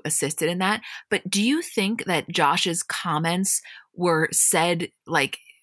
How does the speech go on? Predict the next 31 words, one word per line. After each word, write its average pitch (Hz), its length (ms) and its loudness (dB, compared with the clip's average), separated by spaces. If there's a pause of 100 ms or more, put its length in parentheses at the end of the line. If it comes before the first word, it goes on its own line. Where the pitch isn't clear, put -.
(540)
with 175 220 -2
a 170 60 -2
comedic 180 420 0
edge, 226 240 2
or 175 100 2
do 185 100 -2
you 220 80 0
think 233 160 0
he 196 100 0
was 170 120 2
genuinely 156 480 -2
pissed? 156 220 -2
Like, 151 120 -2
w-, 185 220 -6
was 190 140 2
that 302 240 2
some 226 140 2
Jerry 165 240 2
Springer 165 280 -2
shit 180 220 0
going 156 220 0
down 151 180 4
in 139 80 -2
the 147 60 -8
comment 160 320 0
section, 208 360 0
or 160 220 4
they 160 140 2
were 151 120 2
heightening 143 420 -2
it? 71 120 -6